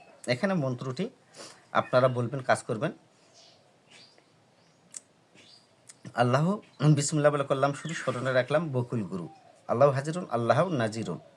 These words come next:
বিসমিল্লাহ, কট কট কুঞ্জি কর, অমুকে দোষ দোষী উপস্থিত কর, শিব, আহ, বিসমিল্লাহ কট, আল্লাহ হাজিরুন, আল্লাহ, বিসমিল্লাহ বলে করলাম শুরু। সর্বপ্রথমে বিসমিল্লাহ বলে করলাম শুরু,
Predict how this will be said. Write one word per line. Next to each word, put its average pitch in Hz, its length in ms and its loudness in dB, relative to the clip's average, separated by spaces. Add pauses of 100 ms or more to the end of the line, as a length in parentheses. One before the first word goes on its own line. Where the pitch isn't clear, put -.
(880)
বিসমিল্লাহ, 170 540 -2 (100)
কট 147 220 6
কট 160 180 2
কুঞ্জি 143 240 -2
কর, 165 180 -2
অমুকে 147 220 -2 (380)
দোষ 135 180 -2
দোষী 143 260 -6
উপস্থিত 156 480 -6 (100)
কর, 185 80 4
শিব, 123 460 -8 (240)
আহ, 127 220 0 (640)
বিসমিল্লাহ 160 360 0
কট, 165 140 4 (120)
আল্লাহ 143 180 8
হাজিরুন, 156 360 0
আল্লাহ, 139 380 4 (1040)
বিসমিল্লাহ 170 320 4
বলে 160 100 4
করলাম 160 320 8
শুরু। 196 320 -4 (760)
সর্বপ্রথমে 160 460 0
বিসমিল্লাহ 170 420 -2
বলে 165 140 0
করলাম 139 340 2
শুরু, 202 240 -6